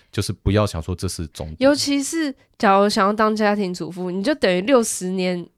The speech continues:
Speaker 2: 要帮这个老板工作欸。
Speaker 1: 对，你六十年，
Speaker 2: 超可怕。
Speaker 1: 六十年都要跟这老板拿薪水，说，“哎，老板，我要去买菜了。”
Speaker 2: 而且还全年无休。
Speaker 1: 对，没得休。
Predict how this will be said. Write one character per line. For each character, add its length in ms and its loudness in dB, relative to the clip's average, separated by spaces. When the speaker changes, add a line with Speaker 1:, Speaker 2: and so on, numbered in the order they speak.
Speaker 2:
要 180 4
帮 420 -2
这 260 4
个 220 -2
老 180 -2
板 280 -6
工 260 -14
作 380 -10
欸。 120 -18
Speaker 1:
对， 220 2
你 160 4
六 160 6
十 160 6
年， 120 6
Speaker 2:
超 100 4
可 60 2
怕。 360 2
Speaker 1:
六 160 10
十 160 4
年 140 6
都 120 4
要 180 4
跟 140 4
这 160 2
老 160 4
板 200 2
拿 160 0
薪 220 0
水， 140 -2
说 180 0
，“哎， 120 4
老 140 4
板， 160 0
我 120 0
要 40 4
去 140 -4
买 180 -2
菜 160 -6
了。” 60 2
Speaker 2:
而 20 0
且 80 2
还 140 8
全 240 2
年 180 0
无 160 -2
休。 340 -4
Speaker 1:
对， 360 -2
没 140 -2
得 120 0
休。 160 -2